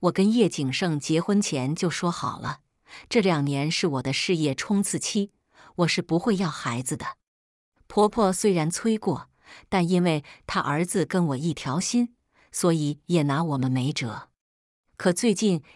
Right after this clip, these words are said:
因为她家亲戚又添了一个大胖孙子，把婆婆刺激到了，所以昨晚又因为生孩子的事情跟我们吵了一架。虽然最后熄火了，但我没想到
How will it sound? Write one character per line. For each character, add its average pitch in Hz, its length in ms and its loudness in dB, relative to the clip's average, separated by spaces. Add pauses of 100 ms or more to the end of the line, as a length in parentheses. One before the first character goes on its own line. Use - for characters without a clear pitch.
因 196 140 4
为 175 140 4
她 - 180 -4
家 180 160 0
亲 220 300 2
戚 131 280 -2 (240)
又 185 200 4
添 185 240 2
了 175 60 4
一 151 120 0
个 165 140 2
大 190 220 -4
胖 165 240 -4
孙 262 300 2
子， - 260 -4 (460)
把 170 140 2
婆 175 260 2
婆 185 180 -2
刺 190 260 -2
激 170 160 0
到 143 240 -2
了， 101 160 -14 (480)
所 - 180 2
以 214 100 4
昨 175 260 2
晚 127 300 -2 (260)
又 226 180 4
因 254 180 2
为 214 140 2
生 247 220 -4
孩 156 280 -6
子 175 140 -6
的 165 100 -2
事 160 240 -2
情 131 240 -4 (240)
跟 190 220 0
我 147 80 2
们 139 120 0
吵 120 280 -6
了 127 100 -4
一 135 140 -6
架。 - 320 -6 (640)
虽 196 200 4
然 160 220 2
最 180 160 0
后 160 180 -4
熄 170 220 -2
火 120 260 -4
了， 104 240 -10 (460)
但 196 160 2
我 156 80 4
没 147 180 2
想 117 280 -2
到 123 280 -4